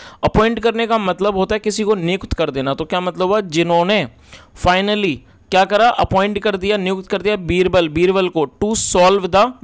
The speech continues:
matter, मतलब इस मैटर को, इस मामले को सुलझाने के लिए बीरबल को नियुक्त कर दिया। चलिए दोस्तों, अब इस स्टोरी में बीरबल जी की, अ, एंट्री हो गई है, तो जाहिर सी बात है ये स्टोरी अब बहुत ही अच्छी होने वाली है। अब हम आगे देखते हैं कि बीरबल जी ने क्या करा।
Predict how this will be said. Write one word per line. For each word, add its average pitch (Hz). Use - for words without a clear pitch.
matter, 156
मतलब 165
इस 202
मैटर 160
को, 208
इस 185
मामले 180
को 196
सुलझाने 170
के 196
लिए 208
बीरबल 190
को 226
नियुक्त 185
कर 143
दिया। 113
चलिए 147
दोस्तों, 139
अब 160
इस 185
स्टोरी 196
में 196
बीरबल 180
जी 175
की, 175
अ, 190
एंट्री 160
हो 170
गई 165
है, 175
तो 180
जाहिर 147
सी 175
बात 156
है 165
ये 165
स्टोरी 160
अब 170
बहुत 135
ही 156
अच्छी 151
होने 156
वाली 151
है। 196
अब 147
हम 185
आगे 160
देखते 185
हैं 196
कि 190
बीरबल 170
जी 165
ने 202
क्या 165
करा। 101